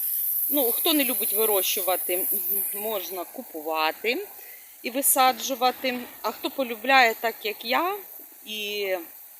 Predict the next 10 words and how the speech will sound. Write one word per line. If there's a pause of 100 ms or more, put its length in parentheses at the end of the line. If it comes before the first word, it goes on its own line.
(800)
я
вже
винайшла
свої
найкращі
сорти,
мені
не
треба
експериментувати